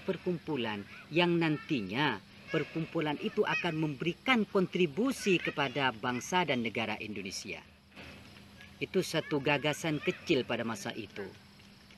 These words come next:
Nah, kemudian, eh,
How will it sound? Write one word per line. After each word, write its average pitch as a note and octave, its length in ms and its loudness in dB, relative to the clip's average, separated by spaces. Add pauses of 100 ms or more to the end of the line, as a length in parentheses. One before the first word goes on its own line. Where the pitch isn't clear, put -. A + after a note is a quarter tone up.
(100)
Nah, A#2+ 140 -2 (1300)
kemudian, G3+ 800 8 (480)
eh, C3+ 580 4